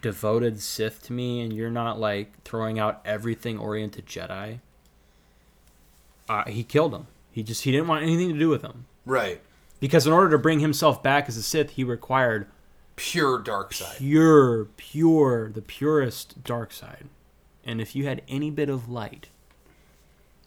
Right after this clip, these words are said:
Speaker 1: it would not bring him back as powerful as he wanted.
Speaker 2: Right.
Speaker 1: And that's why the disciples of Ragnos were going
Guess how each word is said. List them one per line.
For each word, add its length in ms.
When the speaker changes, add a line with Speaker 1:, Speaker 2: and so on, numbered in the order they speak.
Speaker 1:
it 220
would 160
not 300
bring 160
him 160
back 260
as 100
powerful 520
as 100
he 80
wanted. 480
Speaker 2:
Right. 340
Speaker 1:
And 160
that's 220
why 420
the 400
disciples 480
of 100
Ragnos 440
were 80
going 460